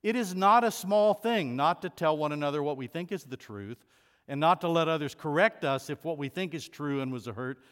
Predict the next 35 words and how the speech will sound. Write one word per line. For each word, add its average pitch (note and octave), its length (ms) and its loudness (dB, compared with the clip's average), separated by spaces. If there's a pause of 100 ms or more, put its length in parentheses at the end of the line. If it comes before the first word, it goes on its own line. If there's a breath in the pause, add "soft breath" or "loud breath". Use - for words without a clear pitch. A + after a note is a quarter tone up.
(120 soft breath)
isn't F3+ 280 0
really D#3 280 0
what C3+ 180 -2
we A#2+ 100 -6
thought G#2+ 240 -2
it G#2+ 120 -12
was, F2 420 -14 (440)
and D3 120 -4
to D#3 60 0
help E3 200 2
the F3+ 80 0
body F3 400 6
be F3+ 220 -4
that C3+ 240 -2
way. G2+ 360 -6 (420 soft breath)
Because E3 240 -4
you B3 60 0
know C#4+ 80 4
what C#4 120 6
happens A3+ 380 4
when F3+ 140 -2
you D#3+ 140 -2
live F#3+ 160 2
in G#3 80 0
a D#3 60 2
body C#3+ 400 4
that's D3+ 220 -6
like C#3 260 -2
that? C#3+ 240 -4
You F3 100 -6
don't C#3+ 200 -6
ever A#2+ 260 -6
want G#2 200 -10
to G2+ 60 -12
leave D2+ 480 -18